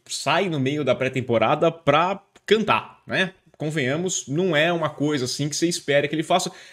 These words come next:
ainda mais com o time tendo tantos problemas na linha ofensiva, né? Ryan Jensen, o center, tá fora por um tempo indeterminado, um longo tempo, por uma lesão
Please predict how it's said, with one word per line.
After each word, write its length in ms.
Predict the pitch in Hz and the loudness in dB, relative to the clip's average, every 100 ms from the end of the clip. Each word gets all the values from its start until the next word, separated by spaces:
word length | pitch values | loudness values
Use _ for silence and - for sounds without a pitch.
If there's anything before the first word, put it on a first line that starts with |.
| - | 0
ainda 300 | 190 226 185 | 2 2 2
mais 340 | 170 196 190 | 2 2 0
com 200 | - 202 | -4 -2
o 40 | |
time 280 | 196 170 185 | -2 -2 -4
tendo 360 | 180 185 247 254 | 0 0 0 0
tantos 240 | 196 202 | -2 -2
problemas 560 | 202 175 151 170 175 - _ _ | -4 -2 -2 -2 -6 -12 _ _
na 120 | 147 | 0
linha 200 | 160 175 | 2 4
ofensiva, 600 | 175 202 202 165 139 104 | 2 2 0 2 2 2
né? 200 | 104 160 175 _ | -4 -6 -8 _
Ryan 420 | 104 147 151 143 | 2 2 4 0
Jensen, 520 | 135 143 135 - 110 107 | 0 0 0 -2 -4 -6
o 80 | 123 | -6
center, 580 | - 156 147 123 110 - - - _ | -2 0 0 0 -4 -4 -18 -20 _
tá 120 | - | 0
fora 360 | 143 - 147 135 | 0 2 2 2
por 120 | 135 | -2
um 60 | 127 | -4
tempo 180 | 135 120 | -2 -2
indeterminado, 540 | 113 123 117 131 180 | -2 -2 0 0 0
um 180 | 131 117 | -2 0
longo 300 | 135 143 117 | 0 0 -2
tempo, 540 | 117 139 147 120 107 - | -2 -4 -2 -4 -6 -6
por 140 | 120 | -4
uma 140 | 131 | -2
lesão 500 | 131 120 - 135 131 | 0 0 0 0 -2